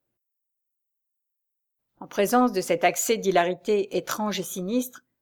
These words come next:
Antonia Verdi comprit que parmi toutes les terreurs qui l'assaillaient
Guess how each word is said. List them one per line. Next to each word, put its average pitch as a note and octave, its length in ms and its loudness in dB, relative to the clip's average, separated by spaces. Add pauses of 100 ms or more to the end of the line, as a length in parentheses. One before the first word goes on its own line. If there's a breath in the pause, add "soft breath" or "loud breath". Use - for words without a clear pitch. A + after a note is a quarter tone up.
(240)
Antonia C#4 420 4
Verdi G#3 480 -2
comprit A#3 500 -2
que - 120 -8
parmi F3+ 480 -4
toutes F#4 220 2
les C4+ 120 -2
terreurs G#3 400 4
qui - 100 -4
l'assaillaient F3 600 0